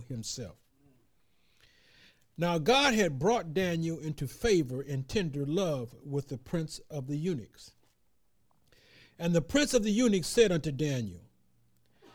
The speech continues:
"I fear my lord the king, who hath appointed your meat and your drink. For why should he see your faces worse liking than the children which are of your sort?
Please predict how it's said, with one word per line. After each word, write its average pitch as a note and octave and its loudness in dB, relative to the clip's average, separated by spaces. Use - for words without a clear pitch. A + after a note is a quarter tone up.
"I G3 4
fear C4+ 2
my F3+ 2
lord E3+ 0
the D3+ -2
king, D3 -4
who F3 -4
hath D#3 -4
appointed B3+ -4
your E3+ 4
meat F#3+ 2
and D#3 -2
your E3+ -2
drink. F#3 -4
For D#3+ -4
why C#4 4
should A3+ 2
he G#3 -2
see B3+ -2
your G3+ 0
faces G3+ -2
worse B3 0
liking G#3 2
than F3+ -2
the E3 -4
children D#3+ -2
which E3+ -6
are E3+ -2
of D#3 -2
your F3 0
sort? D#3+ -6